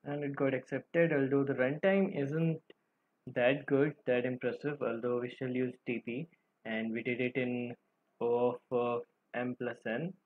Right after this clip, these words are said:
So I suppose a little here and there runtime can be optimized, but that's the gist of it. So what we're doing essentially is taking every element in matrix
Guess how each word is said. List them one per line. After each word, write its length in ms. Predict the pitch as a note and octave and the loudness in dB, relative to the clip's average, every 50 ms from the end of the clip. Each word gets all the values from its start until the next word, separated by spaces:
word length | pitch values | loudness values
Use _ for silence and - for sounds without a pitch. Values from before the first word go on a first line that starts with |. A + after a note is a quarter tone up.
| _ _ _ _ _ _ _ _ _ _ _ _ _ _ _ _ _ _ _ _ _ _ - C#3 | _ _ _ _ _ _ _ _ _ _ _ _ _ _ _ _ _ _ _ _ _ _ -6 -4
So 140 | C3+ C3 | -2 -2
I 100 | C3 C3+ | -2 -2
suppose 400 | C#3 - F3 E3+ F3 F3+ F3 E3+ | -2 -2 -2 0 2 2 2 4
a 60 | E3+ D#3+ | 4 2
little 260 | D3 D3 C#3+ D3+ D3 | 2 2 0 -2 -2
here 220 | C#3 C3+ C3 C3 | 0 0 0 2
and 200 | C3+ C3+ C3+ B2+ | 2 0 0 0
there 300 | C3 B2+ B2+ B2+ B2+ B2 | 2 4 4 6 4 4
runtime 460 | B2 B2 A#2+ A#2 - B2 A#2 A#2 A#2+ | 2 0 -4 -2 -2 -2 -2 -2 -4
can 260 | - A#2+ A#2 A2+ A2+ A2 | -4 -4 -4 -4 -4 -6
be 160 | A#2+ A#2 A#2 | -4 -2 -2
optimized, 600 | A2+ G#2+ G#2 - C3+ B2 A#2 A#2+ D3 E3 E3 - - | -2 -4 -4 -4 -6 -4 -2 0 -2 -2 -2 -4 -4
but 200 | B2+ A#2+ A#2 - _ - - - _ _ _ _ _ _ _ - | -2 -2 -2 -2 _ -18 -20 -20 _ _ _ _ _ _ _ -2
that's 200 | D3+ D3+ D3+ D3+ | -2 -2 0 0
the 120 | - D#3+ C#3 | 0 0 0
gist 260 | B2+ C3+ C3+ - - | 0 -2 -4 -2 -2
of 160 | C3+ B2+ - | -4 0 2
it. 240 | E3+ F3+ E3+ E3+ - - | 0 0 0 -4 -10 -6
So 440 | - C3+ B2+ A#2+ A#2+ A#2 A2+ A2+ - _ _ _ _ _ _ _ - | 0 2 4 6 6 6 4 2 -4 _ _ _ _ _ _ _ 0
what 200 | D3+ D#3 D#3 D#3+ | 2 2 4 4
we're 100 | E3+ E3 | 4 6
doing 180 | E3 E3 E3 E3 | 6 6 6 6
essentially 640 | D#3+ E3 E3 D#3+ D#3+ - E3+ E3+ E3+ F3 E3+ - | 4 4 2 -2 0 2 2 4 4 4 2 2
is 120 | - B2+ - - - | 0 -2 -2 -2 -2
taking 380 | C#3 B2+ B2+ - C#3+ C#3+ C#3 - | -2 -2 -2 -2 -4 -4 -4 -2
every 480 | - B2 B2 B2 - D3+ D#3 E3+ E3 C#3 | -2 -2 -2 -2 -2 0 2 2 2 2
element 380 | D3+ C#3+ C#3 C#3 C#3 C#3 C#3 C#3 | 2 0 2 2 0 0 0 -2
in 160 | C3 B2+ B2 | -2 -2 -2
matrix 480 | A#2+ B2 B2 - - E3+ E3+ E3+ - | -4 -4 -6 -4 -2 -2 -2 -2 -6